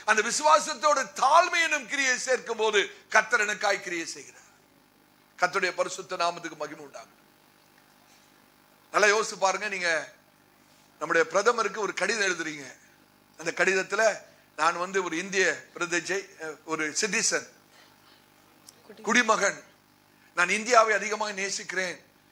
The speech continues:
இந்-, இந்தியாவுக்கு நான் உண்மையா இருப்பேன்" என்றெல்லாம் நிறைய காரியத்தை எழுதிட்டு கீழே லெட்டர்ல கையெழுத்தே போடலன்னா அந்த லெட்டருக்கு ஏதாவது மதிப்பு இருக்குமா?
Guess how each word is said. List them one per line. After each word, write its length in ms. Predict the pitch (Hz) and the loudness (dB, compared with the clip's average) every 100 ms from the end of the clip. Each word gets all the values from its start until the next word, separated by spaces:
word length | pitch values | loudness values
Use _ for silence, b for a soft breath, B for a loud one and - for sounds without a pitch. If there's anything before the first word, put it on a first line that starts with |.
| - | -12
இந்-, 280 | 175 208 220 | -8 -8 -8
இந்தியாவுக்கு 540 | 165 214 226 208 190 208 | -10 -2 4 4 4 -4
நான் 100 | 175 | -4
உண்மையா 460 | 180 208 214 214 | -4 -2 2 2
இருப்பேன்" 680 | 208 185 180 185 185 160 - _ _ - | 2 0 0 0 0 -2 -14 _ _ -12
என்றெல்லாம் 380 | 165 196 214 | -2 0 2
நிறைய 380 | 180 180 220 240 | 0 -2 0 -2
காரியத்தை 460 | 220 202 208 202 175 | 0 0 0 -2 -2
எழுதிட்டு 540 | 196 190 - 156 120 - - _ | -2 -4 -6 -8 -10 -18 -20 _
கீழே 220 | - 240 233 | -6 2 2
லெட்டர்ல 420 | 196 202 226 202 | 2 0 -2 -2
கையெழுத்தே 420 | 196 220 226 233 | -2 -4 -4 -4
போடலன்னா 520 | 185 196 185 180 202 - - - - - - - - - - - - | -4 -4 -4 -4 -6 -14 -20 -20 -20 -20 -20 -20 -20 -20 -20 -20 -14
அந்த 200 | 160 165 | -2 2
லெட்டருக்கு 300 | 190 202 208 | 2 0 -2
ஏதாவது 280 | 196 208 202 | 2 2 2
மதிப்பு 300 | 190 190 175 | -4 -8 -10
இருக்குமா? 460 | 170 170 170 151 | -12 -8 -8 -10